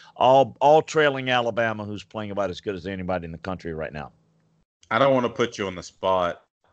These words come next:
Speaker 2: but when's the last time you've seen a group of receivers as, as good as this Alabama group? I think of maybe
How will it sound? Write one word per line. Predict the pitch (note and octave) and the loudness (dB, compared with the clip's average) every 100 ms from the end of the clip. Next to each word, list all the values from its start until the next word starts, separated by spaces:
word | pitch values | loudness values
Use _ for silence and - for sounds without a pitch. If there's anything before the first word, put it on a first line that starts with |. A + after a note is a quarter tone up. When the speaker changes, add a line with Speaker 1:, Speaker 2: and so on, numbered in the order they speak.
| _ | _
Speaker 2:
but | - F2 | -10 -10
when's | G2 G#2+ G2+ | -6 -6 -4
the | F#2+ | -2
last | F#2 F#2 F#2 | 0 0 -2
time | - F#2 F2+ | -6 -6 -6
you've | F2 | -10
seen | - - F2 E2+ D#2+ D2 _ _ _ _ - | -10 -8 -6 -6 -10 -14 _ _ _ _ -8
a | F2 | -6
group | D2+ F#2+ F#2+ - - | 0 2 2 -2 -12
of | E2+ D2+ | -10 -6
receivers | E2 - F#2 F2+ E2 D#2 D2+ - - - | -8 -2 -2 0 -2 -6 -10 -16 -20 -10
as, | D#2+ D2+ - | -8 -8 -10
as | - D2+ D2+ | -10 -10 -2
good | F2+ F2 E2 D2 - _ _ _ | 2 4 4 0 -10 _ _ _
as | D#2 D#2 D#2 D2 | -6 -4 -4 -6
this | - D#2+ | -10 -4
Alabama | F2 E2+ D#2+ D2+ D2 D#2+ D#2 D#2 | -2 0 0 -2 -2 -2 -2 -6
group? | D#2 D2+ D2+ | -4 -4 -4
I | D#2+ | -6
think | - E2+ D#2 | -4 -8 -6
of | E2 | -6
maybe | E2 D#2+ D#2+ | -4 -4 -6